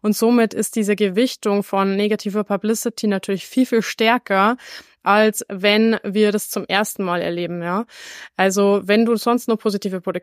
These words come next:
Ko-, Kommentare kriegst und das zum ersten Mal irgend so ein Hate-Kommentar kommt, ja, dann kümmert dich das nicht wirklich stark.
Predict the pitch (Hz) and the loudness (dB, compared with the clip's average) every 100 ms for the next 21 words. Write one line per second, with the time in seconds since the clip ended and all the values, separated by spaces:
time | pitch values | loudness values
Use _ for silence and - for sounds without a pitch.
0 | _ - - - 190 190 202 190 - 202 | _ -6 -4 -2 -2 0 0 0 -2 -4
1 | - - 190 190 - 202 - 185 - 190 | -4 -4 -2 -2 -2 -4 -6 -10 -6 -2
2 | 196 208 214 196 202 190 196 180 214 220 | -2 0 0 0 0 0 -2 2 2 0
3 | - 202 196 208 185 - 185 185 190 _ | 0 -2 0 0 -2 -2 -4 -2 -6 _
4 | _ _ _ _ _ _ _ _ - 196 | _ _ _ _ _ _ _ _ -6 0
5 | 190 185 220 233 208 185 - 190 190 180 | 0 2 2 2 2 -2 -6 -8 -6 -4
6 | 190 190 196 - - 180 240 | -4 -4 -6 -6 0 2 0